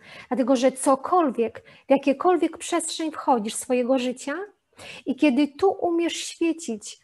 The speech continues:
bo pilnujesz, a świecisz, bo pilnujesz obecności, to ścieżka życia, która się przed tobą rozkłada, zawsze jest dobra. Wszystko tobie służy.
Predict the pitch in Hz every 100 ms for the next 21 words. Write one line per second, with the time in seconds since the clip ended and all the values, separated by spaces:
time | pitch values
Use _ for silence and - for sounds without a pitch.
0 | _ 214 240 359 370 320 294 294 262 262
1 | - 254 - - 320 269 226 220 339 330
2 | 269 254 247 240 - 254 220 247 - 220
3 | 220 - 294 403 - _ _ _ _ -
4 | - - - _ _ - 277 269 277 _
5 | _ _ _ - - 403 403 - 403 359
6 | 349 - 233 233 - 294 285 302 294 294
7 | 285 - 330 330 320 311 - 247 220 240
8 | 302 - _ 262 247 339 349 - 311 285
9 | 269 247 214 285 202 220 233 - _ _
10 | - - 349 330 - 359 359 _ 254 254
11 | 240 262 - 277 247 214 -